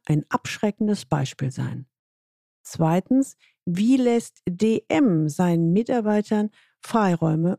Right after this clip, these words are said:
und das höchst erfolgreich? Drittens, wie profitierte die Geschäftsführung von C S C davon, die Kontrolle abzugeben?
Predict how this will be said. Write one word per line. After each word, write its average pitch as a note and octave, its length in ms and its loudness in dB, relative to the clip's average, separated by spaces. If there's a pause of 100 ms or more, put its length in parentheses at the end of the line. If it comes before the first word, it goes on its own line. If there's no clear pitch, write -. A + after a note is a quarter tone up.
und G#3 220 0
das F3 220 -2 (160)
höchst F#3+ 480 2
erfolgreich? - 800 -4 (760)
Drittens, B3+ 640 0 (540)
wie A3 340 4
profitierte A3+ 920 -2
die G#3 140 -4
Geschäftsführung A3+ 920 -2
von D3 260 0
C F#3 300 0
S - 240 -8
C G#3+ 200 0
davon, A#3 460 -2
die G#3 120 0
Kontrolle F#3+ 580 0
abzugeben? - 760 -8